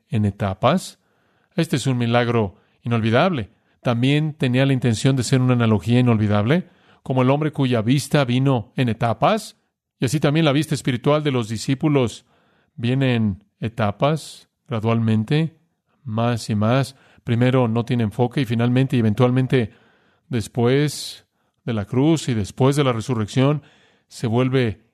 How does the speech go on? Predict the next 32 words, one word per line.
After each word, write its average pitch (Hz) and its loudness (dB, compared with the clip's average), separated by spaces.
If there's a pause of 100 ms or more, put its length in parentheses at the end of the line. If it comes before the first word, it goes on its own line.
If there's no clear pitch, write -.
clara 110 -4 (420)
y 117 -2
lo 110 0
ven 117 0 (360)
perfectamente. 110 -4 (840)
Un 135 0
escritor 156 2
dice, 123 -2
y 110 -2
cito, 120 -2 (560)
"Como 127 0
los 123 0
hombres 151 0
ciegos, 170 2
los 120 0
discípulos 147 0
tienen 165 0
ojos, 139 -2 (400)
pero 143 0
no 175 0
pueden 160 -2
ver, 160 2
y 127 0
oídos, 127 0
pero 117 2
no 117 2
pueden 117 0
oír". 107 2 (680)
Fin 110 -6
de 107 -2
la 98 -6
cita. 107 -8